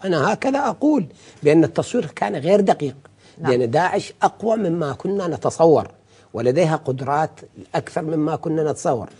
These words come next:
Speaker 2: نعم.
Speaker 1: ولديها دعم مالي أكثر مما كنا نتصور، ولديها جذور غير عادية، وهي منتشرة بين العراق وسوريا، والآن وصلت إلى الحدود التركية كما تعلمين.
Speaker 2: نعم.
Speaker 1: وبالتالي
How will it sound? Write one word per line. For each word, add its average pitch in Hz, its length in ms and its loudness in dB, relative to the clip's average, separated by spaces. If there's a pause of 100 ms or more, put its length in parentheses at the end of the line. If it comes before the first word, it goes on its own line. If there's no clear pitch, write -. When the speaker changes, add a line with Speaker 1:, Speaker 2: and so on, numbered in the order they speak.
(100)
Speaker 2:
نعم. 151 140 -12
Speaker 1:
ولديها 139 380 2
دعم 135 260 0
مالي 160 460 0 (100)
أكثر 160 320 -10
مما 180 360 -8
كنا 180 280 -4
نتصور، 175 580 -2 (400)
ولديها 151 560 4
جذور 151 600 6
غير 151 280 4 (240)
عادية، 135 560 2
وهي 123 280 2
منتشرة 156 540 0
بين 131 240 2
العراق 156 480 -2
وسوريا، 160 400 2
والآن 165 440 -2 (280)
وصلت 165 400 -2
إلى 151 120 0
الحدود 151 380 -2
التركية 170 420 -2
كما 156 260 -4
تعلمين. 165 640 2 (100)
Speaker 2:
نعم. 170 160 -10 (360)
Speaker 1:
وبالتالي 139 800 -2